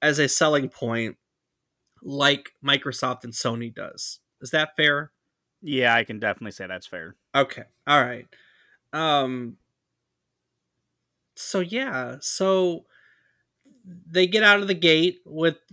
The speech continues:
Speaker 1: just before the Nintendo sixty-four comes out, like, a year prior, and they say, "Hey, we're working on these cool things. We're, we're thinking about using C Ds, so lots of data, and we're thinking about prioritizing online multiplayer gaming." And then,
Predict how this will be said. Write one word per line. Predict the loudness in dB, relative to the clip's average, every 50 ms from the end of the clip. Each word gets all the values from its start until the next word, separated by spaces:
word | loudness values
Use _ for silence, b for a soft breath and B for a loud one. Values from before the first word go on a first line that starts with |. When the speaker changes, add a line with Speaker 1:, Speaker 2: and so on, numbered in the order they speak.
| -8
Speaker 1:
just | -2 0 0 0 0
before | -2 -2 0 0 0
the | 0 -2
Nintendo | -4 -4 -4 -4
sixty-four | -4 -4 -8 -10 -6 -2 0 0 0
comes | 0 -2 -2 0 0
out, | 0 0
like, | 0 -2 -2
a | -2
year | 0 0 0 -2 -2
prior, | -4 -4 -2 0 2 2 2 2 2
and | 0 0
they | 0 0 0
say, | 0 0 0 0
"Hey, | 2 2 2 2
we're | 2 0 -2
working | -2 -4 -2 -2
on | -2 -2 -2
these | -2 -6 -6
cool | -4 -2 0 0 0
things. | 0 0 0 0 0 -2 -6 -10 -10 -4 -2
We're, | 0 2 2 2 0 -2 -6 b b b b b b
we're | -2 0
thinking | 0 2 2 4
about | 4 4 4 4 2
using | -2 -4 -4 -4
C | -6 -4 -4 -2 0
Ds, | 2 4 4 4 4 4 2
so | 2 2
lots | 2 0 0 -2 -6
of | -6 -2
data, | 0 2 2 2 2 2 2 2 2 0 -2 -6 b b b b b b b
and | 0 2 4 4 4 2 0 -2 -4 -6
we're | -6 -4
thinking | -4 -2 -2 0
about | 0 0 2 2 2 0 0 -2 -6 _ _ 0
prioritizing | 2 2 2 2 0 0 -2 -2 -2 -6 -6
online | -4 -4 -2 -2 -2
multiplayer | -2 -4 -4 -6 -6 -6 -6 -2
gaming." | 0 0 0 2 2 2 0 0 -2 -4 -10 b b b b b b b -2
And | 0 0 2 2
then, | 0 0 -2 -2 -6 -10